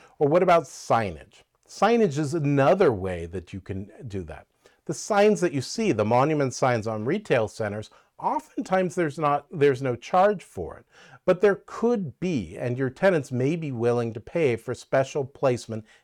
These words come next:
in that signage. If it's not in their lease, it could become part of their lease, and that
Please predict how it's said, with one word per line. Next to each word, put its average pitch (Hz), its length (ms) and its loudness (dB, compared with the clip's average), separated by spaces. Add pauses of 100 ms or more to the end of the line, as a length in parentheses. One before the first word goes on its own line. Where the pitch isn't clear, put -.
(160)
in 170 280 2
that 123 240 -2
signage. 160 680 -4 (200)
If 135 140 -4
it's 131 160 -6
not 135 260 4
in 185 100 2
their 156 180 4
lease, 113 340 -2 (300)
it 165 240 -2
could 190 300 2
become 285 500 -4
part 113 300 2
of 98 80 -2
their 92 180 -4
lease, 85 380 -10
and 123 380 -2
that 120 240 0